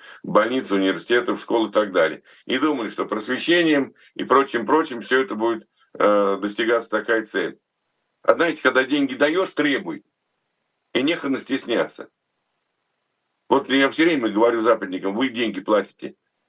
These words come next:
Знаете, как кто де-, девушку ужинает, тот ее и танцует».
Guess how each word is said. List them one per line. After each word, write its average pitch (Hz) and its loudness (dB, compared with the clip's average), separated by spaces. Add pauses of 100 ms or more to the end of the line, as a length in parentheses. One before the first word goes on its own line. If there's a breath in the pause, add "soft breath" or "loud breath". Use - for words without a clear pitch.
(320)
Знаете, 120 0
как 98 -2
кто 123 2
де-, 117 4
девушку 113 0
ужинает, 110 0
тот 110 0
ее 113 2
и 101 -8
танцует». 113 -2